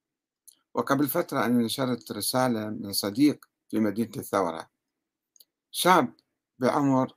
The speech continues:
أربعين سنة يقول، وراتبه ثلاثمية، ثلاث-، ثلاث مل-، يعني عدد، يعني شيء بسيط جدا،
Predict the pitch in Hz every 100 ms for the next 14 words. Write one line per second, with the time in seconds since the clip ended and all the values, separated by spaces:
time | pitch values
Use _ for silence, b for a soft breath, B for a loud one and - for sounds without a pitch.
0 | - 110 107 117 107 95 90 85 - 87
1 | 90 - _ _ _ _ _ _ _ _
2 | _ _ _ _ - 120 139 151 147 131
3 | 139 135 139 - - _ _ _ _ _
4 | _ - - 113 110 120 127 120 120 -
5 | 110 - - 107 - - - 131 135 120
6 | 117 - 92 98 98 - _ _ _ _
7 | - - 151 165 143 120 127 123 127 120
8 | - - - - - 185 131 135 165 127
9 | 135 113 98 90